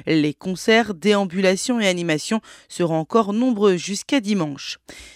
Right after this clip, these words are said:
Sport football, la défaite des Strasbourgeois hier soir face au P S G,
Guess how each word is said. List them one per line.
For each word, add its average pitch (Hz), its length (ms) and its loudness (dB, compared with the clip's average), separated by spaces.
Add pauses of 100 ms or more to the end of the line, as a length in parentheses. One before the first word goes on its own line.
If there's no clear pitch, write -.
Sport - 260 -2
football, 254 520 4
la 233 240 6
défaite 233 500 0
des 202 340 2
Strasbourgeois 196 840 0
hier 185 220 0
soir - 240 -4
face - 260 0
au 180 80 -2
P - 160 0
S 185 160 4
G, 190 220 0